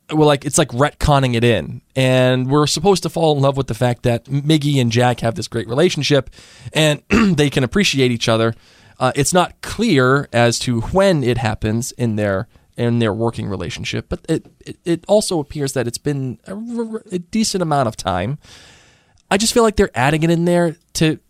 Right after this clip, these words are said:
add it in there. And also, here's another thing that I, I, I think the bad is, they're returning Kate's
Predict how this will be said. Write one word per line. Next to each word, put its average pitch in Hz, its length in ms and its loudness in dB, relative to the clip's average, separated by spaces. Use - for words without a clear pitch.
add 143 220 2
it 160 80 0
in 220 160 2
there. 98 340 -2
And 214 180 2
also, 214 560 4
here's 214 220 2
another 220 200 2
thing 175 160 0
that 127 100 2
I, 120 100 0
I, 120 180 0
I 127 80 2
think 131 180 -2
the 120 60 0
bad 110 320 0
is, 98 360 -4
they're 165 280 4
returning 156 640 -4
Kate's - 480 -2